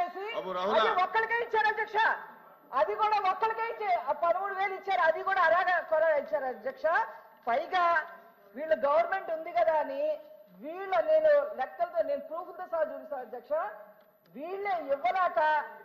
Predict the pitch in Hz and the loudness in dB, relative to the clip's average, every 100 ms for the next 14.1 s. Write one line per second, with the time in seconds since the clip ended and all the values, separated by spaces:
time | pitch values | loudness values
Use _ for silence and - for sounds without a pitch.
0 | - - 196 392 - - - 392 381 359 | -20 -14 -4 -2 -2 -6 0 0 2 0
1 | 359 - 359 349 349 349 349 339 339 349 | -2 0 2 2 4 4 4 2 2 4
2 | 349 359 330 320 339 330 330 330 330 320 | 4 0 0 0 2 2 2 2 2 0
3 | 320 320 320 311 302 311 415 427 - 440 | 2 2 6 6 4 -2 -6 -10 -2 -2
4 | 427 494 427 415 415 403 403 415 403 403 | -2 -2 0 0 -4 -6 -2 -2 -2 -4
5 | 392 339 240 - - - - - - - | -6 -8 -8 -10 -20 -20 -20 -20 -20 -10
6 | 370 415 - 392 359 339 320 311 285 - | -6 -2 -2 0 0 2 4 2 2 -6
7 | 220 - - - - - 240 - 392 381 | -12 -12 -18 -20 -20 -6 -6 -2 -2 2
8 | 359 359 349 - - - - - 254 277 | 2 2 0 -4 -14 -16 -16 -12 -2 2
9 | 339 392 392 381 381 381 415 403 392 370 | 4 2 0 -2 -2 0 0 0 2 2
10 | 370 - - - - 320 339 320 359 339 | 0 -2 -12 -18 -8 -2 0 0 0 0
11 | 330 320 311 - 359 359 359 370 370 349 | 2 2 2 0 0 -2 -4 -4 -2 2
12 | 330 330 349 330 330 294 311 311 311 285 | 2 2 -2 0 -2 2 4 4 4 0
13 | 294 269 254 262 233 226 208 202 202 202 | 0 0 -2 -4 -4 -2 -2 -4 -4 -4
14 | 196 | -6